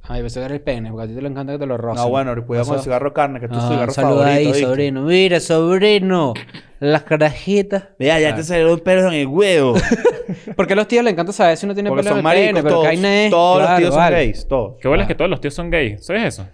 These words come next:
Speaker 2: ¿Sabías eso?
Speaker 1: ¿Tú te imaginas
Speaker 2: Un dato.
Speaker 1: un, te imaginas un
Speaker 3: ¿De
Speaker 1: tío
Speaker 3: verdad?
Speaker 1: ahí que
Speaker 3: <laughs>
Speaker 2: Un dato. Sí. Si tu
Speaker 1: ¿Tú te
Speaker 2: hermano,
Speaker 1: imaginas?
Speaker 2: si tu hermano tiene un hijo, tú eres gay,
Speaker 1: ¿Tú te
Speaker 2: ya.
Speaker 1: imaginas?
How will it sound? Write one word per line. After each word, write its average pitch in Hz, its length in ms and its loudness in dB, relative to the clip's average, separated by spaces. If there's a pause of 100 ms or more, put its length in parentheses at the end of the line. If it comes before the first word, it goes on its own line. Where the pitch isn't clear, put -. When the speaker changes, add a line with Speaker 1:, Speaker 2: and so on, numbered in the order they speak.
(180)
Speaker 2:
¿Sabías 139 240 -4
eso? 190 60 0
Speaker 1:
¿Tú 165 40 -6
te 175 60 2
imaginas 190 180 4
Speaker 2:
Un 175 80 4
dato. - 120 -6
Speaker 1:
un, 135 40 -6
te 214 60 -4
imaginas 214 220 0
un 208 80 -2
Speaker 3:
¿De - 20 -2
Speaker 1:
tío 220 140 2
Speaker 3:
verdad? 220 120 4
Speaker 1:
ahí 214 100 2
que 202 40 0
Speaker 3:
<laughs> - 0 -
Speaker 2:
Un 202 100 2
dato. 180 200 0
Sí. - 120 4 (1000)
Si 202 120 2
tu 190 60 -8
Speaker 1:
¿Tú 214 60 2
te 247 80 4
Speaker 2:
hermano, 262 80 2 (100)
Speaker 1:
imaginas? 254 240 0
Speaker 2:
si 220 80 4
tu 220 60 0
hermano 240 240 2
tiene 285 160 2
un 294 80 4
hijo, 220 240 2
tú - 160 -4
eres 214 100 0
gay, 254 100 2
Speaker 1:
¿Tú 202 60 4
te 180 60 2
Speaker 2:
ya. 262 40 4
Speaker 1:
imaginas? 233 340 0